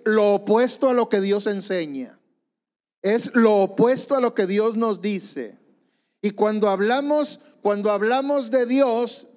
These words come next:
Dios es el único Dios todopoderoso. "Yo soy Jehová tu Dios,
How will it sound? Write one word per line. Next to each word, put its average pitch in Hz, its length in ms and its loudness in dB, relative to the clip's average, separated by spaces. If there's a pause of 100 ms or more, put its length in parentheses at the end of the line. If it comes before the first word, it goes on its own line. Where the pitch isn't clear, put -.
Dios 220 600 -2
es 208 440 -2
el 190 160 0
único 196 380 -2
Dios 185 420 -2
todopoderoso. 160 880 -2 (840)
"Yo 233 320 2
soy 226 320 0
Jehová 208 400 2
tu 214 120 2
Dios, 202 680 -2